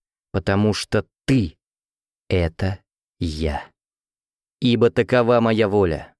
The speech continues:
Бартлетт Грин — Видно, не ожидал, что во мне пробудится мое подлинное "я".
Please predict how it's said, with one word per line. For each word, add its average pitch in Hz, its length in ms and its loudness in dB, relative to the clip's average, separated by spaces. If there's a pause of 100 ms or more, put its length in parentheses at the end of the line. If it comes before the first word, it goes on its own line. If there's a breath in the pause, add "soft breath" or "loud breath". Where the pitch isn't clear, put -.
(800)
Бартлетт 131 600 2
Грин — 127 420 -2 (480)
Видно, 175 360 2
не 175 180 4
ожидал, 135 440 0
что 98 220 -2
во 101 80 2
мне 107 180 2
пробудится 110 600 0
мое 110 200 2
подлинное 98 600 0
"я". 92 480 0